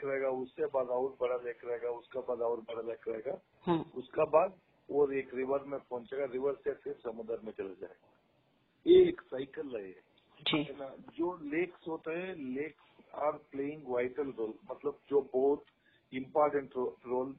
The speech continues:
Speaker 1: प्ले करते हैं जब अंडरग्राउंड वाटर को रिचार्ज करने में।
Speaker 2: जी।
Speaker 1: अभी देखिए आप, बेंगलुरु की जैसा सिटी, बीस साल पहले हमने देखा, नाइनटीन नाइंटी सिक्स में जब आया था इधर, हर घर में एक एक, अ, you know, well था,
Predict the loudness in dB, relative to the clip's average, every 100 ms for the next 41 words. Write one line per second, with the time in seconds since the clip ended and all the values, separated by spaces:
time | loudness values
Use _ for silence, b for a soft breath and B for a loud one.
0 | _ -6 -4 -4 -4 -4 -6 -6 -8 -8
1 | -4 -2 -2 -2 -2 0 -2 2 2 2
2 | -8 -8 -8 -4 -6 -2 -2 -2 -6 -8
3 | -8 -12 -14 _ _ -20 -10 -4 -4 -6
4 | -6 0 2 0 0 -4 0 4 6 4
5 | 0 -12 -8 -6 -6 -6 -4 -2 -2 -4
6 | -8 -12 -12 -10 -10 -12 _ _ -20 -6
7 | -2 -2 0 2 2 0 -2 2 0 0
8 | -6 -4 -4 -4 -6 -6 -8 -10 -8 -8
9 | -8 -8 -12 -8 -8 -2 0 4 4 4
10 | 0 -2 0 -4 -8 _ _ _ _ _
11 | 4 6 6 2 -2 -2 -6 -6 -4 -4
12 | -6 -12 -12 -20 _ _ _ _ -10 -6
13 | -6 -8 -8 -8 -4 -4 -6 -4 -6